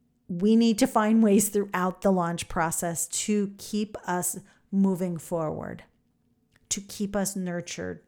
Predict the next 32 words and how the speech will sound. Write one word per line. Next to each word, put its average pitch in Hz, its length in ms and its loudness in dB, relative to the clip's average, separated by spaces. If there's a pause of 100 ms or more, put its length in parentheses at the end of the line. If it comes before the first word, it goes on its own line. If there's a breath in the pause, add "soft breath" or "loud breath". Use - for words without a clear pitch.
(420 soft breath)
and, 185 160 0
like, 170 180 -6
filled 185 440 0
up, 170 280 -4
like, 160 200 -6
keep 233 200 0
our 196 120 4
tires 202 520 2
full. 165 420 -2 (420 loud breath)
Like, - 180 -6
you 214 80 4
don't 208 120 4
want 220 140 4
any 226 200 6
flat 202 360 2
tires - 680 -2 (140)
as 180 200 -2
you're 190 80 -2
going 190 340 0 (120)
into 185 320 0
your 165 120 -6
launch. - 420 -10 (1300 loud breath)
So - 140 -6
the 208 80 6
number 208 320 8
one 202 280 6
thing 196 460 2
you 180 300 -4
can't 202 640 -2 (200)
do 185 460 -4 (220)
is 170 240 -2
disappear, - 760 -6